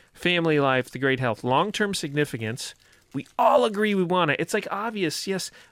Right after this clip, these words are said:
I want this. I want this much in my bank account. I want this relationship with my spouse. But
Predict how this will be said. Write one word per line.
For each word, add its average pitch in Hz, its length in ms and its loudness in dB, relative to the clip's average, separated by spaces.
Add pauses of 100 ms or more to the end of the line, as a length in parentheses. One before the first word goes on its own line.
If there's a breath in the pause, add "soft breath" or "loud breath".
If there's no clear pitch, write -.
I 180 100 2
want 196 300 2
this. 202 380 0
I 139 100 0
want 170 280 -2 (160)
this 180 300 0
much 220 220 -2
in 202 60 -2
my 196 100 -2
bank 185 260 -4
account. 135 320 -2
I 123 40 0
want 143 240 -2
this 226 200 -2
relationship 196 480 0
with 185 120 -6
my 175 100 0
spouse. 165 440 -4 (800 loud breath)
But 185 360 2